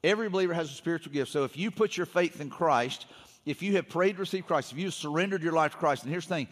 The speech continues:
if your name is written in the Lamb's Book of Life, I'm not saying if you're religious,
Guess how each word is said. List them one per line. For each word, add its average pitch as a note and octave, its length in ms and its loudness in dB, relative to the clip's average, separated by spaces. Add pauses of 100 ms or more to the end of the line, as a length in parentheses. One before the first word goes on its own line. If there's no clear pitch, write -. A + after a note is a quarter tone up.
(200)
if B2+ 160 -6
your G3+ 140 2
name G#3 300 2
is E3 100 0
written F#3+ 180 0
in F3 60 -2
the E3+ 60 2
Lamb's F3 240 0
Book E3 200 -4
of F3 80 0
Life, C#3+ 300 2
I'm C#3+ 160 4
not F#3+ 180 4
saying G#3+ 320 -2
if E3 100 -10
you're D#3+ 100 0
religious, C#3+ 800 2